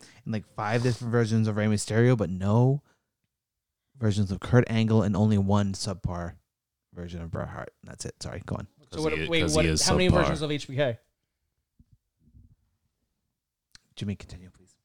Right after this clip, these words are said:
Speaker 2: Oh, so your boy's not in the game.
Speaker 3: He's
Speaker 1: No,
Speaker 3: in
Speaker 1: he
Speaker 3: the
Speaker 1: is in the
Speaker 3: game.
Speaker 1: game.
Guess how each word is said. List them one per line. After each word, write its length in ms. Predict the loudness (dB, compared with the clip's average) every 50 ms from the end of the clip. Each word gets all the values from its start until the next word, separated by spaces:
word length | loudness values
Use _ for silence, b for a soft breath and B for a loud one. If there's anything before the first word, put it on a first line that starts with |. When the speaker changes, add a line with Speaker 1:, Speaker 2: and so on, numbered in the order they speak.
| _ _ _ _ _ _ _ _ _ _ _ _ _ _ _ _ _ _ _ _
Speaker 2:
Oh, 460 | 2 6 8 8 8 6 4 0 -4 -10 _ _ _ _ _
so 160 | -8 -2 0
your 100 | 2 4
boy's 300 | 6 6 6 6 6 4
not 480 | 2 0 0 -2 -2 0 0 0 -2 -4 _ _ _ _
in 160 | -4 -2 -2
the 60 | -2 -2
game. 200 | -4 -6 -8 -8 -8 0
Speaker 3:
He's 20 | 6 8
Speaker 1:
No, 80 | 10
Speaker 3:
in 60 | 10 10
Speaker 1:
he 60 | 10
Speaker 3:
the 60 | 8
Speaker 1:
is 80 | 8 8
in 100 | 8 6
the 60 | 8
Speaker 3:
game. 220 | 6 6 4 2 0
Speaker 1:
game. 100 | -4